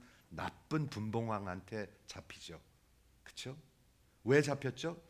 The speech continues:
그 잡힌 이유는 요한이 그의 죄를 지적했기 때문입니다. 죄를 지적하면요, 여러분들이 회개하든지 아니면 죄를 지적한 사람을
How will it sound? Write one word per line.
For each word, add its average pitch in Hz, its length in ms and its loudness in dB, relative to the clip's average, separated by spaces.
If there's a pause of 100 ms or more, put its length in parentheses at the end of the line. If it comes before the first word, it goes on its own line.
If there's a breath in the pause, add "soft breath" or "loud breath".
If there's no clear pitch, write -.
(200 loud breath)
그 - 100 -4
잡힌 143 360 4
이유는 147 460 4 (360 loud breath)
요한이 120 500 0 (320 loud breath)
그의 107 240 -2
죄를 92 360 -6
지적했기 - 520 -12
때문입니다. - 680 -20
죄를 139 300 2
지적하면요, 113 720 -4 (680 soft breath)
여러분들이 120 460 0
회개하든지 120 760 -2 (120)
아니면 101 340 -4
죄를 101 240 -4
지적한 87 380 -10
사람을 82 260 -10